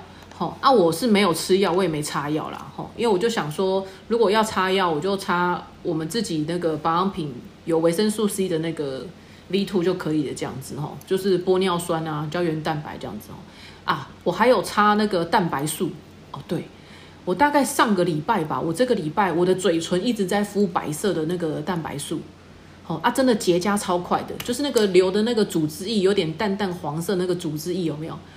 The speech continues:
它流的时候我就擦白色的那个原味的蛋白素，哦，它很快就结痂咯。哦，很快结痂了这样子。然后我就想说，那我就试试看，所以我就每天吃，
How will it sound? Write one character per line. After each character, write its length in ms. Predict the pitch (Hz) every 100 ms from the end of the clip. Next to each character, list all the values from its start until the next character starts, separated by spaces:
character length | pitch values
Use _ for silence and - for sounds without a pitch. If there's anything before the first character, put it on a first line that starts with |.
| - -
它 140 | 269
流 240 | 220 165
的 80 | 175
时 180 | 175 180
候 100 | 214
我 100 | 165
就 120 | 196
擦 260 | 208 202 202
白 280 | - - 170
色 200 | 208 170
的 120 | 165
那 120 | 170
个 400 | 165 147 147 131 170 - - -
原 300 | 180 175 202
味 100 | 214
的 120 | 180
蛋 180 | 196 170
白 160 | 135 151
素， 240 | - 156 -
哦， 140 | 196
它 120 | 240
很 160 | 277 170
快 140 | 247
就 80 | 233
结 180 | 208 175
痂 220 | 175 180
咯。 240 | 180 165 170 - - - - - -
哦， 140 | 165 151
很 120 | 170
快 140 | 185 214
结 180 | 160
痂 180 | 156 160
了 120 | 131
这 80 | 147
样 120 | 139
子。 120 | 123 - - - - - - - - - - - - - - -
然 120 | 233
后 60 | 285
我 80 | 226
就 100 | 277
想 200 | 202 170
说， 120 | 226
那 100 | 202
我 60 | 170
就 100 | 190
试 160 | 202
试 140 | 190 180
看， 200 | 180 160
所 100 | 220
以 60 |
我 60 | 196
就 120 | 226
每 200 | 202 165
天 260 | 156 208 208
吃， 480 | - 208 202 202